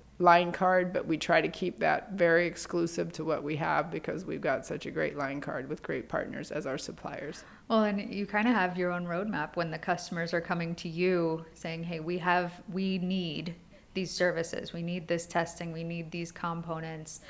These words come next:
Speaker 2: and that gives you the direction of, okay, where, where can we bring more of that here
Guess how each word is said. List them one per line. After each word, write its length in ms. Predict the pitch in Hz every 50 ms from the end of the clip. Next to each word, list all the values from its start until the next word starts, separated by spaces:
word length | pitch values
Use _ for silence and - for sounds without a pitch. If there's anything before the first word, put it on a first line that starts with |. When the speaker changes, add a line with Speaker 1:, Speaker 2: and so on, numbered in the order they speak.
| - - - -
Speaker 2:
and 520 | - 180 180 175 175 170 165 160 165 247 - -
that 220 | 185 180 180 175
gives 280 | 175 185 175 170 156 156
you 240 | 160 175 185 185 180
the 100 | 175 165
direction 560 | 156 156 165 170 170 - - - 170 165 156
of, 180 | 156 156 151 151
okay, 240 | - - - 180 160
where, 380 | 156 165 180 185 190 190 185 175
where 180 | 170 185 190 190
can 160 | - 220 208
we 100 | 196 196
bring 360 | 180 - 170 175 175 175 175
more 260 | 160 165 165 165 170 165
of 200 | 170 170 165 -
that 300 | 160 151 151 151 - -
here 460 | - - 160 156 147 147 147 156